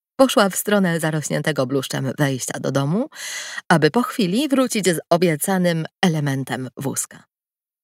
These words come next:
Czułam się głupio. Wózek Lilki był w rozsypce. Pożyczyłam go od Łucji. Wcześniej zdewastowały go jej dzieci, ale i tak cieszyłam się, że mam go za darmo, choć nie był kompletny.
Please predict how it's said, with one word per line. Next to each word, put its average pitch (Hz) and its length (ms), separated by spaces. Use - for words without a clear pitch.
Czułam 135 260
się - 140
głupio. - 460
Wózek 185 420
Lilki 165 460
był 151 180
w 151 60
rozsypce. - 680
Pożyczyłam 170 560
go 147 140
od 165 120
Łucji. 151 440
Wcześniej 180 580
zdewastowały 151 800
go 143 160
jej 135 340
dzieci, 127 400
ale 135 200
i 135 80
tak 131 260
cieszyłam 127 460
się, 139 220
że 123 100
mam 131 240
go 139 120
za 147 140
darmo, 123 440
choć - 380
nie 139 200
był 107 160
kompletny. 135 680